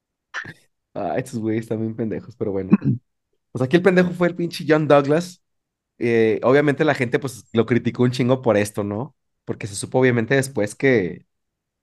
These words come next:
que sí había intentado contactar a la policía.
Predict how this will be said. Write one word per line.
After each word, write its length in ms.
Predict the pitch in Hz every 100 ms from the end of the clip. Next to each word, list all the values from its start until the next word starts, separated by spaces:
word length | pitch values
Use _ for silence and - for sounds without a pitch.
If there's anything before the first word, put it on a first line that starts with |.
| _ _
que 120 | 110
sí 320 | 110 123 127
había 240 | 135 135 131
intentado 440 | 131 127 123 127
contactar 380 | 127 110 - 110
a 40 |
la 120 | 113
policía. 440 | 117 131 170 156